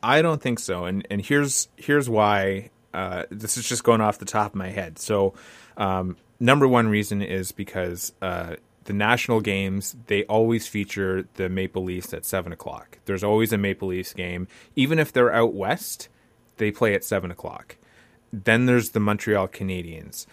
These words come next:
So, uh, going back to the Leafs for a second, though, like, pretty much every day, there's always some sort of headline about the Maple Leafs. The running joke is, "And what does Austin Matthews think about this unrelated Maple Leafs news?"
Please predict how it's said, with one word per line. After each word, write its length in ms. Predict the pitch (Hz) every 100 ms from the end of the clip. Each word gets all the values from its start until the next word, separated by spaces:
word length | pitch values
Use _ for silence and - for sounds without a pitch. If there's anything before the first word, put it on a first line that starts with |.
| _ _
So, 380 | - 113 98 92 _ -
uh, 40 | -
going 200 | 120 127
back 160 | 120 -
to 80 |
the 100 | 107
Leafs 220 | 101 120 -
for 100 | 101
a 80 |
second, 320 | 92 95 92 90
though, 180 | 87
like, 300 | 87 87 - - _ _ _
pretty 220 | - 139 127
much 260 | 120 - -
every 340 | 110 113 110
day, 320 | 104 107 92
there's 240 | 92 98 -
always 340 | 107 107 107
some 240 | - 110 110
sort 240 | - 104
of 80 | 95
headline 480 | 101 98 92 90 90
about 320 | 87 90 -
the 60 |
Maple 320 | 90 92 90 87
Leafs. 260 | 80 -
The 180 | - 101
running 320 | 95 110 107
joke 300 | 101 101 98
is, 320 | 98 92 90 - - - -
"And 180 | 120
what 140 | 123 127
does 180 | 123 110
Austin 360 | 107 - 107
Matthews 480 | 98 98 - 92 90
think 220 | - 95
about 320 | 92 90 87 85 -
this 420 | 110 107 92 - _
unrelated 580 | 117 110 101 98 95 90
Maple 300 | 95 92 92
Leafs 220 | 90 85
news?" 400 | 92 85 87 -